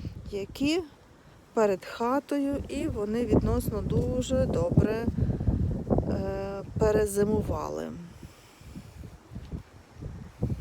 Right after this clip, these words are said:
Сьогодні трішечки розтягнула плетисту троянду Флорентину,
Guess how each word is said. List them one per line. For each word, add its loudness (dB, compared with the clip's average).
Сьогодні 0
трішечки -2
розтягнула 0
плетисту 2
троянду 2
Флорентину, 2